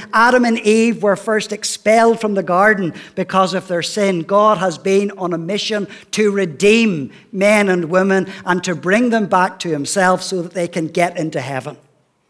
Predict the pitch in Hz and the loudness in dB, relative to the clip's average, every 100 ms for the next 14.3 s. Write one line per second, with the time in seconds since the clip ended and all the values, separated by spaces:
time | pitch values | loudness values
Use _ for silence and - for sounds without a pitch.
0 | _ _ _ - 247 - - 247 - - | _ _ _ 0 0 -2 -6 -4 -2 -4
1 | - 202 247 240 233 220 - - - 202 | -4 2 4 6 4 2 -4 -10 0 0
2 | - 196 185 170 165 151 131 - - 214 | 0 -4 -4 -4 -6 -8 -10 -12 0 2
3 | 214 190 208 202 180 214 214 208 190 208 | 4 2 0 2 2 4 2 2 4 4
4 | 226 - 214 214 196 170 156 202 202 165 | 2 0 -2 0 -4 -4 0 0 0 -4
5 | 190 - 196 196 208 190 208 220 - 190 | -6 -4 -4 -2 -4 -2 -2 -2 -2 0
6 | 190 139 185 185 180 185 180 190 196 185 | 0 -2 -2 -2 -4 -4 -4 -2 -2 -4
7 | 165 185 185 196 - 233 240 311 190 175 | -2 -2 -2 -6 -8 -6 -6 -4 -2 -2
8 | - - - 202 196 - - 220 240 - | -6 -10 -4 -2 -2 -6 -2 0 0 -2
9 | 233 233 - 170 170 175 208 214 175 208 | -4 -4 -6 -6 -4 0 0 0 -2 -2
10 | 185 190 - 196 185 - 196 220 233 - | -2 -4 -6 -8 -8 -8 -2 0 -2 -8
11 | - _ _ _ _ _ - 196 185 - | -16 _ _ _ _ _ -4 -2 -2 0
12 | 180 175 170 165 156 170 156 151 175 190 | 0 0 0 0 -2 -6 -6 -4 -4 -4
13 | 175 165 170 160 131 - 131 139 82 - | -6 -6 -4 -6 -8 -16 -16 -16 -18 -20
14 | - - | -20 -20